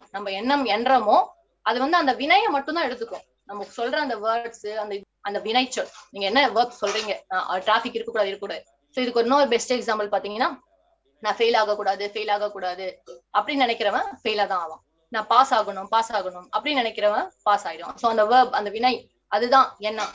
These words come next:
நம்ம எண்ணத்துல எந்த எண்ணத்தை போடுறோமோ, அது positive, negative, எது நினைக்கிறீங்களோ அது நடந்துரும். அதுதான் உண்மை. So, நம்ம விவேகானந்தர் கூட இதை சொல்லியிருக்காரு, "நீ எதை நினைக்கிறாயோ அதுவாகவே ஆகிறாய்.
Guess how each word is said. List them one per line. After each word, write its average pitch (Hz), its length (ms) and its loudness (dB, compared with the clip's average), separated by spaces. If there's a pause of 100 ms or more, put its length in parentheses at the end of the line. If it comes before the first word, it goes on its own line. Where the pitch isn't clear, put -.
நம்ம 233 200 0
எண்ணத்துல 294 440 2
எந்த 247 260 2
எண்ணத்தை 262 420 0
போடுறோமோ, 226 280 -4
அது 214 280 -4 (180)
positive, 226 520 -4
negative, 233 420 -2 (800)
எது 381 260 0
நினைக்கிறீங்களோ 269 540 0
அது 240 200 -2
நடந்துரும். 226 420 -4 (180)
அதுதான் 208 320 -6
உண்மை. 190 260 -10 (2000)
So, 269 140 6
நம்ம 247 100 4
விவேகானந்தர் 285 760 4
கூட 240 160 4
இதை 233 160 2
சொல்லியிருக்காரு, 190 520 0 (400)
"நீ 247 140 0
எதை 285 360 2
நினைக்கிறாயோ 262 640 0 (160)
அதுவாகவே 262 640 2 (100)
ஆகிறாய். 190 520 -8